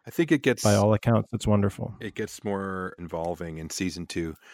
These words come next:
Speaker 1: And it's the kind of, it, it gets into the kind of thing where every single episode in that second season is a different genre,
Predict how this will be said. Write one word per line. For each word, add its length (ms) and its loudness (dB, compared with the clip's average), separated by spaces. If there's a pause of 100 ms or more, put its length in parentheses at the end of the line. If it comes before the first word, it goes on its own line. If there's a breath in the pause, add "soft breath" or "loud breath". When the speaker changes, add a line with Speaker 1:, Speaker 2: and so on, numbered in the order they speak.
(220 loud breath)
Speaker 1:
And 140 -2
it's 160 -2
the 100 -4
kind 240 -2
of, 120 -8
it, 220 -8
it 140 -4
gets 240 2
into 160 -2
the 100 2
kind 180 0
of 80 -2
thing 160 -2
where 240 0
every 360 2
single 480 -4
episode 520 -4
in 100 -4
that 160 -8
second 320 -10
season 340 -8
is 120 -8
a 60 -6
different 360 -10
genre, 560 -6